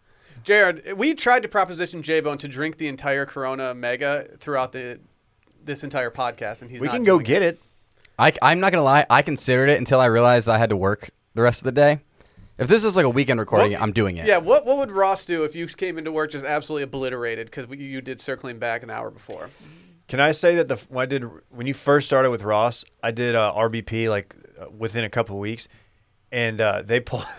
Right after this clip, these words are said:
Speaker 2: <laughs> I got there before them. I got there pretty early 'cause I didn't know how long it was gonna take, and I'm waiting. They pull up next to me. J-Bone's driving. They get out, and I think y'all had just eaten Popeyes.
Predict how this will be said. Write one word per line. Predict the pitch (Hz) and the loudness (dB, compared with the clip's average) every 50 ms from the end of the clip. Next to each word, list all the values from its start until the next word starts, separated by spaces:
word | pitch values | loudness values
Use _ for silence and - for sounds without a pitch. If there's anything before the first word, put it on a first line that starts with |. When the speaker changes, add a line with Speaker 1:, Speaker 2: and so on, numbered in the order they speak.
| - | -20
Speaker 2:
<laughs> | - - - - - | -20 -20 -20 -8 -2
I | - 131 | -2 2
got | 139 156 147 147 147 | 4 4 4 4 4
there | 147 139 | 0 -2
before | 131 123 113 - 123 123 123 117 | -2 -4 -6 -4 -2 -2 -2 -2
them. | 107 104 104 110 | -2 -4 -6 -2
I | |
got | 117 127 120 120 | -2 -2 -2 -2
there | 123 113 | -4 -8
pretty | 101 - 110 104 101 | -6 -6 -8 -6 -4
early | 101 104 101 95 92 90 | -4 -4 -4 -4 -6 -10
'cause | - 107 104 | -10 -8 -8
I | |
didn't | 104 104 104 | -6 -6 -6
know | 104 98 | -8 -8
how | 98 | -6
long | 104 101 | -8 -8
it | 101 | -8
was | 98 95 | -10 -12
gonna | - 92 95 | -14 -16 -14
take, | - - 104 104 101 | -10 -8 -6 -6 -6
and | 98 101 | -8 -12
I'm | 110 | -4
waiting. | 107 113 120 127 120 120 107 104 - _ _ _ _ _ _ _ | -2 0 0 -2 -2 -8 -14 -18 -20 _ _ _ _ _ _ _
They | - - | -14 -12
pull | - - 156 160 | -2 2 4 4
up | 151 135 | 4 4
next | 127 131 135 131 - | 2 0 -2 -2 -4
to | - 117 | -8 -8
me. | 113 113 113 | -6 -8 -8
J-Bone's | 104 98 113 117 120 120 120 117 117 110 | -8 -4 -2 -2 0 0 -2 -2 -4 -6
driving. | 95 113 110 107 107 101 107 104 101 _ _ _ _ _ _ | -6 -4 -2 -2 -2 -4 -6 -10 -14 _ _ _ _ _ _
They | - 120 | -6 -4
get | 120 131 123 | -2 0 2
out, | 120 120 120 117 117 107 - | 4 4 4 4 2 0 -4
and | - 110 | -6 -8
I | 107 | -8
think | 107 - 147 139 | -6 -6 -4 2
y'all | - 160 147 | 4 4 4
had | 131 123 | 4 2
just | - 123 - - | -2 -6 -8 -8
eaten | 131 110 104 | -10 -10 -10
Popeyes. | - - 113 104 107 - 131 127 131 135 143 139 - - | -8 -2 0 0 2 2 2 0 2 0 -2 -4 -8 -12